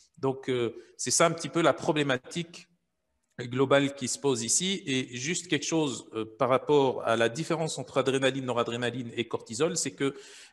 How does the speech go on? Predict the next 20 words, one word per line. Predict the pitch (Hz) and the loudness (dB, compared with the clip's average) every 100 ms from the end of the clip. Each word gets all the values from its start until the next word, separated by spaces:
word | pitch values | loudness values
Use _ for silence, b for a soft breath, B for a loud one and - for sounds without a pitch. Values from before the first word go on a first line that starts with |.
| - | -14
euh, | - | -8
le | 123 143 | -4 -2
cortisol, | - - 143 156 | -2 0 2 2
on | |
dit | 127 156 | 0 -4
que | - | -4
le | |
cortisol | 127 139 139 139 135 | -4 -4 -2 0 2
est | 120 | 0
le | 120 135 | 0 0
marqueur | 143 - - 127 | 0 -2 0 -2
du | 107 | -2
stress. | 107 - 156 - - B B B | -4 0 0 0 -6 B B B
Le | 120 | -4
cortisol | 120 120 - 131 156 185 | -2 -4 -4 2 2 2
est | 147 139 - | 2 0 0
un | 127 123 120 | -2 0 -2
anti-inflammatoire | 147 143 135 123 117 110 135 127 | -4 -4 -4 0 -2 0 0 0
en | 107 | -2
réalité. | 101 104 98 - 95 | -4 -4 -6 -10 -12